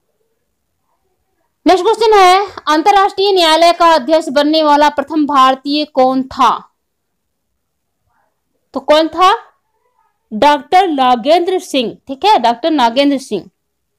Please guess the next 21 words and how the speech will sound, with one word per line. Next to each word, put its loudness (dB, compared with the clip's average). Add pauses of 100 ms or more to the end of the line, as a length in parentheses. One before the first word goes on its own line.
(600)
अंतर्राष्ट्रीय 0
न्यायालय -2
का 0
अध्यक्ष -2
बनने -4
वाले -4
ये -6
प्रथम -6
भारतीय -6
थे। -20 (1400)
और 0
वर्तमान 0
में 0
यह 0
फ्रांस -4
के -2
रोनी -2
अब्राहम -2
इसके -8
अध्यक्ष -8
हैं। -14